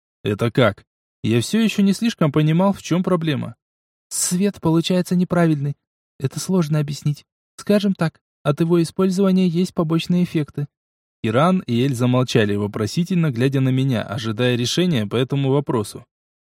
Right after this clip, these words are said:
«Хорошо, пока отложим. Можно как-то иначе увеличить выработку света». «Легко. Нужно больше людей, плевать каких.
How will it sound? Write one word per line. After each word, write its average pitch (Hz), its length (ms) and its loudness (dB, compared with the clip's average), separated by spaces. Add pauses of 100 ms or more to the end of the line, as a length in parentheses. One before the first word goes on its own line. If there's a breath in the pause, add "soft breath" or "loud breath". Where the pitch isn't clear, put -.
(200)
«Хорошо, 117 520 0
пока 123 320 0
отложим. 131 580 -2 (440)
Можно 143 420 2
как-то 147 360 0
иначе 160 340 0
увеличить 110 560 -2
выработку 131 520 0
света». 123 440 -2 (560)
«Легко. 175 440 -4 (420)
Нужно 214 320 0
больше 190 320 -2
людей, 156 400 -2 (160)
плевать 160 340 0
каких. 147 400 -6